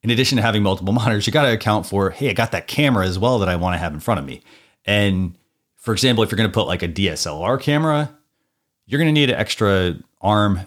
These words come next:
to be able to hold that. If you're going to use a webcam, you need to make sure that it fits on top of your laptop. You wanna make sure that if you get a monitor that is too big, too large, it's gonna sit a lot higher than you are.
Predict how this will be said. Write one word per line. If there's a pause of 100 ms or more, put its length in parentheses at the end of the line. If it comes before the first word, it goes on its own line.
(140)
to
be
able
to
hold
that. (460)
If
you're
going
to
use
a
webcam,
you
need
to
make
sure
that
it
fits
on
top
of
your
laptop.
You
wanna
make
sure
that (640)
if
you
get
a
monitor
that
is
too
big, (640)
too
large, (1300)
it's
gonna
sit
a
lot
higher (240)
than
you
are.